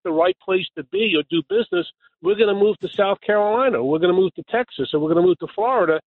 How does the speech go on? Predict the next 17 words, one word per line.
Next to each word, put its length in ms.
And, 240
uh, 200
the 180
corollary 720
is 220
out 180
in 220
the 100
West 340
Coast 320
where 140
businesses 540
are 120
picking 300
up 160
and 120
leaving 280